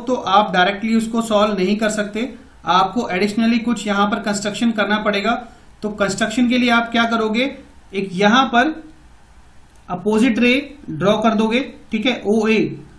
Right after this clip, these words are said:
ओए जो आपकी line है इसके just opposite में एक line draw कर दोगे, ठीक है। तो इससे होगा क्या,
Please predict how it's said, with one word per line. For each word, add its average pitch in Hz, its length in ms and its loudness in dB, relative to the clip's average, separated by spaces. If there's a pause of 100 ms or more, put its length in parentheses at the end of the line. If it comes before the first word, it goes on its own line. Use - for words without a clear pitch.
(280)
ओए 214 280 4
जो 247 160 4
आपकी 233 280 4
line 220 260 2
है 240 220 2
इसके 214 360 -2
just 269 280 0 (100)
opposite 202 480 4
में 247 160 2
एक 226 160 -2
line 214 240 0
draw 214 200 2
कर 208 120 0
दोगे, 208 280 0 (440)
ठीक 202 160 -4
है। 208 100 -2 (500)
तो 208 100 -4
इससे 226 260 0
होगा 208 300 6
क्या, 240 300 2